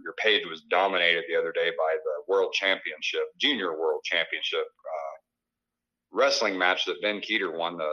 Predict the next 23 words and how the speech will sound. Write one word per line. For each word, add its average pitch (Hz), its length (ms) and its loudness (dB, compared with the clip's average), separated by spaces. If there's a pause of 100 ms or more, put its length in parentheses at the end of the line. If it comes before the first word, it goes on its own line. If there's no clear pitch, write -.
(120)
the 78 140 0 (460)
wrestler 95 500 2
and, 82 80 -4
and 76 500 -12 (200)
phenomenal 90 480 0
linebacker 87 800 2
for 85 120 -6
City 87 320 -2
High 82 240 0
that's 90 240 -4
going 87 400 -4
to 92 240 -10 (100)
Iowa 82 320 0
University 85 640 -4
to 80 140 -12
do 82 180 -4
both. 90 320 2 (800)
Uh, 78 320 2
that'll 113 180 6
be 107 100 2
interesting 82 520 0
to 76 40 -16
see, 92 220 -2